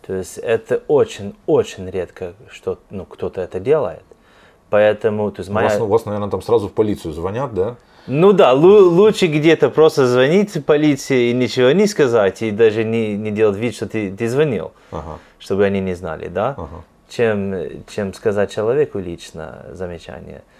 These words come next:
Speaker 1: А, и я заметил, то есть моя жена украинка, а, и я заметил, что иногда она очень, ну, храбрая, там, очень просто, э, не боится вот
Speaker 2: Мгм.
Speaker 1: сказать человеку, если, не знаю, молодёжь, там, не знаю,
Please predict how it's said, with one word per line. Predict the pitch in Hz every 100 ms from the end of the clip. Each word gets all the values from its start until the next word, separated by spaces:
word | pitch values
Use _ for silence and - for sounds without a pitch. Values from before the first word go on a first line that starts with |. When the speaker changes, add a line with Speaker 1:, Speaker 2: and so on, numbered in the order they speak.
| _ _ -
Speaker 1:
А, | 95 95 98 -
и | 123 107 107 -
я | 117 117
заметил, | 113 110 104
то | 101
есть | 101
моя | 117 104
жена | 90 92 87
украинка, | - 110 143 151 - 87 _ _ _ _ _ -
а, | 95 95 90
и | 101
я | 107
заметил, | 104 101 87
что | - 104
иногда | 98 101 139 113 -
она | 143 165
очень, | 113 - 101
ну, | 92 87 87 90 _ -
храбрая, | - 117 147 117 98
там, | 90 87 95
очень | - 101 90 90 76 - - - -
просто, | 95 - 90 78
э, | - - - -
не | 92 110 131
боится | 135 90 85 - 87
вот | 87 82 _ -
Speaker 2:
Мгм. | 95
Speaker 1:
сказать | 95 101 147
человеку, | - 104 90 87 85
если, | 90 92 - 87 85 85 _ _ - - - _
не | 95 87
знаю, | 87 - - - - -
молодёжь, | 98 104 92 107 98
там, | - - - _ _ - - - 95
не | 87
знаю, | 85